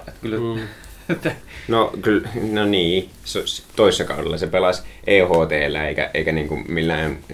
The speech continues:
Speaker 3: saunakaveriarvolla, vaan ihan, ihan se
Speaker 1: Mm.
Speaker 3: oli E H T tason pakki tois-,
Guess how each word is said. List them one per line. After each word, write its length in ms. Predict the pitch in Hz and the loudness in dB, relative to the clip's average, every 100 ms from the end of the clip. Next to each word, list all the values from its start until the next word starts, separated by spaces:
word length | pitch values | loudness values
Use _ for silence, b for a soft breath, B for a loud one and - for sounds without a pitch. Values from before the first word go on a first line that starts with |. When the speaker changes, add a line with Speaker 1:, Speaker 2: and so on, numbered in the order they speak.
| - - | -14 -10
Speaker 3:
saunakaveriarvolla, 1120 | - 90 85 82 76 71 69 69 67 67 69 | 2 2 4 0 -2 -2 -2 -2 -4 -6 -8
vaan 200 | 73 71 | -8 -8
ihan, 220 | 80 82 78 | -8 -8 -8
ihan 200 | 85 - | -6 -4
se 60 | 139 | -2
Speaker 1:
Mm. 60 | |
Speaker 3:
oli 160 | 78 85 | 2 4
E 100 | 95 | 4
H 60 | 87 78 | 2 -4
T 160 | 78 82 | -4 -4
tason 220 | 85 80 | -4 0
pakki 420 | - - - - | 4 4 2 -4
tois-, 300 | 87 87 | 0 0